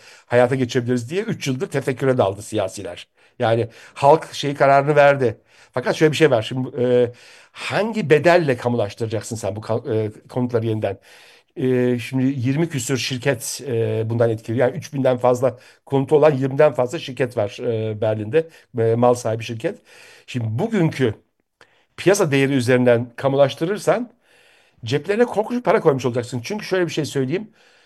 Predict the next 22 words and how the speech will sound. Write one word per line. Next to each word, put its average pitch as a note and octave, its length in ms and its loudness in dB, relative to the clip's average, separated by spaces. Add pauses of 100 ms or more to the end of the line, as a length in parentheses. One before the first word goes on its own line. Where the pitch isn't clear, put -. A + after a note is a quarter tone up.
(240)
E, C#3 180 0
işte C#3 240 -2
bu, C#3+ 280 0
e, C3+ 40 2 (580)
yirmi C#3 360 0
yıl E3 120 6
önceki C3+ 260 0
özelleştirmeden C#3+ 720 2
sonraki C3+ 420 -6
değer D#3 220 6
artışı C3+ 600 0 (520)
yüzde C3+ 360 0
elli C#3+ 260 0
dört D3+ 220 6
bin A#2+ 100 -2
falan B2 280 2
gibi A2+ 180 -4
bir G#2+ 200 -6
değer G#2+ 180 2
artışı G#2 460 -6
kazandı. G#2+ 320 -4
Yani C3 300 4